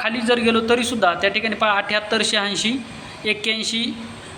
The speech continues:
नव्वद, पंच्याऐंशी, एकसष्ट, चौऱ्याऐंशी, बावन्न अशा स्वरूपाचे मार्क या ठिकाणी आलेले आहेत. तर मित्रांनो बीड जिल्ह्यामध्ये जो की ओबीसीचा जो काही कट ऑफ असणार आहे, ओबीसी, ओबीसीचा जो काही कट ऑफ असणार आहे हा एकशे बेचाळीस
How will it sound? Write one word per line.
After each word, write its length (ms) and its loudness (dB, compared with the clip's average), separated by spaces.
नव्वद, 380 4
पंच्याऐंशी, 580 2
एकसष्ट, 420 0
चौऱ्याऐंशी, 560 2
बावन्न 480 2
अशा 180 0
स्वरूपाचे 420 2
मार्क 260 4
या 100 4
ठिकाणी 260 2
आलेले 220 4
आहेत. 420 -6
तर 80 4
मित्रांनो 340 2
बीड 180 4
जिल्ह्यामध्ये 520 4
जो 100 4
की 480 -2
ओबीसीचा 480 2
जो 120 4
काही 200 0
कट 140 2
ऑफ 140 4
असणार 260 2
आहे, 220 -4
ओबीसी, 520 -4
ओबीसीचा 400 2
जो 120 2
काही 200 2
कट 140 2
ऑफ 120 4
असणार 240 2
आहे 100 2
हा 180 4
एकशे 300 0
बेचाळीस 580 2